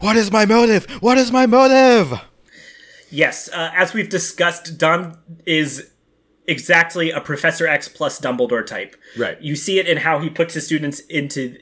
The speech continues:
Speaker 2: into danger. And we will get to the end of the episode was, like, a hundred percent Professor X for me.
Speaker 3: Yes.
Speaker 2: Why would he kill his students?
Speaker 1: Well, then they're interrupted.
Speaker 3: They're interrupted
Speaker 2: Oh,
Speaker 3: because
Speaker 2: yes. <gasps> Kint has been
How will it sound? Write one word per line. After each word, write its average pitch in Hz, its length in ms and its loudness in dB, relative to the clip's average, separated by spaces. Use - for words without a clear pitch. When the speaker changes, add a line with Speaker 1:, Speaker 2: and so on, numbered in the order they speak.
Speaker 2:
into 131 280 -10
danger. 120 480 -6
And 135 160 -4
we 175 100 0
will 202 180 -2
get 175 220 -2
to 151 320 -2
the 139 240 0
end 160 140 0
of 185 60 -4
the 156 100 -2
episode 143 380 -4
was, 123 260 -4
like, 110 280 -4
a 123 60 -10
hundred 143 320 -4
percent 123 300 -6
Professor 123 420 -6
X 101 220 -12
for 117 140 -14
me. 85 260 -20
Speaker 3:
Yes. - 440 -8
Speaker 2:
Why 196 260 0
would 254 160 -2
he 156 100 -4
kill 120 180 -4
his 104 140 -8
students? - 500 -16
Speaker 1:
Well, 131 180 -2
then 131 180 -2
they're 127 140 0
interrupted. 113 640 -4
Speaker 3:
They're 165 200 2
interrupted 240 500 4
Speaker 2:
Oh, 151 120 4
Speaker 3:
because 170 380 0
Speaker 2:
yes. 466 560 6
<gasps> - 240 -20
Kint 233 220 -2
has 180 120 -8
been 170 200 -2